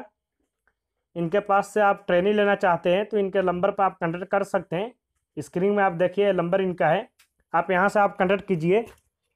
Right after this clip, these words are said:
और इनसे आप संपर्क कीजिए। और ये बहुत अच्छे से आपको बताएंगे बतख पालन, मुर्गी पालन, मछली पालन, बकरी पालन के बारे में ये ट्रेनिंग देते हैं। दस दिन का ट्रेनिंग देते हैं।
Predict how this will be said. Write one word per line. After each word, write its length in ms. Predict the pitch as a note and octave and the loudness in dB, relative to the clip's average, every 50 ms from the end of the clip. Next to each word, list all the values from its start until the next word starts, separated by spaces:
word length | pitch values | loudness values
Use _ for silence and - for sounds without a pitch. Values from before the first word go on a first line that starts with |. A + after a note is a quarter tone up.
| _ _ _ _ _ _ _ _ _ - | _ _ _ _ _ _ _ _ _ -2
और 140 | E3 E3+ E3+ | 0 0 2
इनसे 260 | F3+ F#3 F3+ E3 G#3 | 2 0 0 0 0
आप 100 | G3+ G3+ | 0 0
संपर्क 400 | - - G3 F#3 E3+ G3+ G3 - | 0 0 -4 -2 0 0 0 0
कीजिए। 400 | - E3 C#3+ B2+ B2 A2 G2+ G2 F#2+ _ _ _ _ _ _ _ _ _ _ _ _ - _ _ _ _ _ _ _ _ _ _ _ _ _ _ _ - | -2 -6 -6 -6 -6 -8 -10 -10 -12 _ _ _ _ _ _ _ _ _ _ _ _ -20 _ _ _ _ _ _ _ _ _ _ _ _ _ _ _ 0
और 140 | F#3 G3+ G#3+ | 2 2 2
ये 60 | A3 G#3+ | 2 2
बहुत 280 | F#3 G3 G#3 A3+ A3+ | 4 2 2 2 2
अच्छे 240 | E3+ D3 - A#3+ B3 | -2 -4 0 -2 -2
से 100 | A#3+ B3 | 2 2
आपको 220 | A3+ G#3 F#3+ G3+ G3 | 0 0 0 -2 -2
बताएंगे 380 | G3 F#3+ G3+ F3+ F3+ F#3 G#3 F#3+ | 0 0 2 0 2 2 0 0
बतख 340 | E3+ F3+ F3 - G3 G3 - - | 0 -2 0 0 -4 -4 0 0
पालन, 280 | F#3+ F#3+ G3 G3 G3 | 2 2 2 2 2
मुर्गी 280 | F#3+ F#3 F3 F3 F3+ G3+ | 0 0 -2 0 -2 -2
पालन, 460 | G3 - F#3+ F#3 F#3 G3 G3 G#3 G#3 G#3 _ _ _ _ _ _ _ _ - | 0 0 0 2 2 2 0 -2 -4 -10 _ _ _ _ _ _ _ _ -4
मछली 360 | D#3+ E3+ E3+ - G3 G3+ G#3 | -4 -4 -4 -2 0 0 0
पालन, 440 | G3+ G3+ G3 F#3+ G3 G3 G3+ G3+ G3+ G3+ - _ _ _ _ _ _ _ _ _ _ _ _ _ _ _ _ _ _ _ - | 2 2 2 2 4 2 2 0 -4 -8 -14 _ _ _ _ _ _ _ _ _ _ _ _ _ _ _ _ _ _ _ -4
बकरी 320 | C#3+ E3+ D#3 - G3 G#3+ | -4 -4 -2 0 -2 -2
पालन 300 | G#3 G#3 G3 F#3+ F#3+ G3+ | 0 2 2 2 2 2
के 80 | F#3 G3 | 0 0
बारे 260 | F#3 F3+ F3+ F#3 F#3+ F#3+ | 2 2 2 2 2 2
में 140 | G3 G#3 | 0 -2
ये 640 | A#3 A#3+ - _ _ _ _ _ _ _ - F#3 G3 | -4 -6 -12 _ _ _ _ _ _ _ -2 -2 -2
ट्रेनिंग 360 | F#3+ G#3 G3+ G3 F#3+ G3 F#3 | 0 2 2 2 2 2 2
देते 240 | E3+ E3 - - C3 | 2 0 0 -2 -10
हैं। 240 | A#2 G#2+ G#2 G2 G2 _ _ _ _ _ _ _ _ _ _ - | -10 -10 -14 -18 -20 _ _ _ _ _ _ _ _ _ _ -2
दस 200 | D3 F#3 F#3+ D#3 | 0 0 0 0
दिन 200 | D#3+ F3+ G3 F#3+ | 0 -2 -2 0
का 120 | F#3 G3 G3 | 0 -2 -2
ट्रेनिंग 320 | F3+ F#3 F3+ F3+ F#3+ F#3+ | -2 -2 -4 -2 -2 0
देते 220 | F#3 G3 F#3 F#3+ G3 | 0 0 0 0 -4
हैं। 140 | G3 A3 | -4 -4